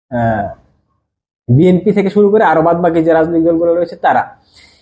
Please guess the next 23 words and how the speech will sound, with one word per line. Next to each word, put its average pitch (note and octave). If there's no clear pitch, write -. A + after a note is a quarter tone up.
এই D#3
যে F3
পাকিস্তান G#3
প্রীতি, A#3
আইএসআই F3+
এর G3+
প্রতি G3+
ভালোবাসা F3+
দেখে G3+
আইএসআই F3+
এর F#3+
এজেন্ডা F#3
বাস্তবায়ন G3
করার G3
যে F#3
প্রক্রিয়া G#3
চালাচ্ছেন G#3
চৌবাচ্চা G#3
শফিক, G3
খুব D3
শীঘ্রই F3
সেই -
স্বপ্ন, F#3+